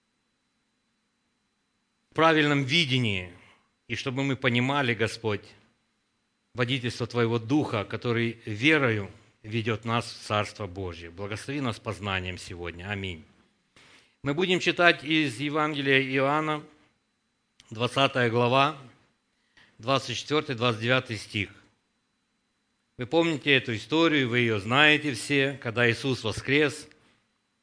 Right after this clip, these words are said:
приходил к ученикам по воскресении своем,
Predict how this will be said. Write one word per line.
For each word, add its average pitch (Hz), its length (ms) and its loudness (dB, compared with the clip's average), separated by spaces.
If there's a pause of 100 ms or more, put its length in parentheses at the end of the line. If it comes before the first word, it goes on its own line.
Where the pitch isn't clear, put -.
(240)
приходил 135 440 2
к - 80 -8
ученикам 143 720 2 (420)
по 131 80 -10
воскресении 143 720 4
своем, 135 580 0